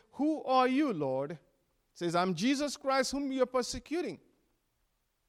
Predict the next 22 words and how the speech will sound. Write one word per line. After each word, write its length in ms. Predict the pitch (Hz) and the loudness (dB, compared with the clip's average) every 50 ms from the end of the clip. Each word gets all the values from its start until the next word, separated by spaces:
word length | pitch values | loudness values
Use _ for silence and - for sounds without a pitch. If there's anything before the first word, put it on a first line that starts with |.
| _ _ _ _ _ _ _ _ _ _ _ _ _ _ _ _ _ _ _ _ | _ _ _ _ _ _ _ _ _ _ _ _ _ _ _ _ _ _ _ _
I 60 | 156 | -4
want 260 | 180 190 214 240 247 247 | -2 -2 -2 -2 -2 -4
you 80 | 262 | -6
to 140 | 240 262 240 | -6 -6 -8
go 220 | 196 196 233 240 | -2 0 0 0
into 180 | 240 233 - 226 | 0 -2 -4 -4
Damascus. 840 | 196 220 220 220 226 240 233 - - - 110 101 - - - - _ _ _ _ _ _ _ _ _ _ _ _ _ _ _ _ _ _ _ _ _ _ _ _ _ _ _ _ _ _ _ - 139 | -4 -4 -2 0 -2 -2 -2 -4 -8 -12 -14 -14 -12 -16 -16 -18 _ _ _ _ _ _ _ _ _ _ _ _ _ _ _ _ _ _ _ _ _ _ _ _ _ _ _ _ _ _ _ -20 -8
Go 300 | 120 180 220 262 277 285 | -2 2 4 4 4 4
there, 140 | 262 254 240 | 4 2 2
you're 160 | 240 240 233 | 2 0 -2
gonna 200 | 247 254 254 240 | 0 0 0 0
see 220 | 247 - 254 247 | -2 -2 -2 0
Ananias. 760 | 247 254 247 233 233 240 240 240 226 180 135 - - - - _ _ _ _ _ _ _ _ _ _ _ _ _ _ _ _ _ - | 0 0 0 -2 -2 -2 -2 -2 -2 -4 -6 -10 -14 -16 -20 _ _ _ _ _ _ _ _ _ _ _ _ _ _ _ _ _ -6
And 180 | 185 190 180 | -6 -6 -4
he 180 | 160 196 294 339 | -6 -6 -4 -2
will 180 | 339 330 302 | -2 -2 -2
tell 340 | - - - 277 262 262 262 | -4 -6 -4 -2 0 2 2
you 500 | 262 240 233 240 240 233 240 233 240 226 _ _ _ _ | 2 2 0 0 0 0 -2 -2 -4 -8 _ _ _ _
what 400 | - 160 170 185 180 175 - - | -10 -2 0 0 0 -2 -6 -12
you 100 | 175 170 | -10 -10
must 320 | 160 151 139 135 - - _ | -10 -10 -12 -12 -14 -18 _
do." 160 | - 120 | -20 -20